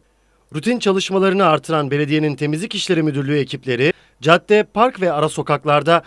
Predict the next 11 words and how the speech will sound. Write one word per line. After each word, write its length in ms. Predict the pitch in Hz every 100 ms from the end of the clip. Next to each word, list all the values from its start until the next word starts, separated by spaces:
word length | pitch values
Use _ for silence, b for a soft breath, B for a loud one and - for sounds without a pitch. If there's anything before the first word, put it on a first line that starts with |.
| B B
yere 180 | 151 208
atılan 400 | 285 196 180 151
çöpleri 600 | - 147 135 135 135 156 b b
tek 360 | - 240 262 -
tek 240 | 156 165
topladı. 540 | - 131 139 135 139 - _ _ _ b b b b b
Personel 540 | - 165 165 202 202 202 -
kentin 380 | - 190 185 269
çeşitli 420 | - 196 202 285
noktalarına 520 | 277 - 202 190 190
yerleştirilen 720 | 208 170 160 147 175 160 175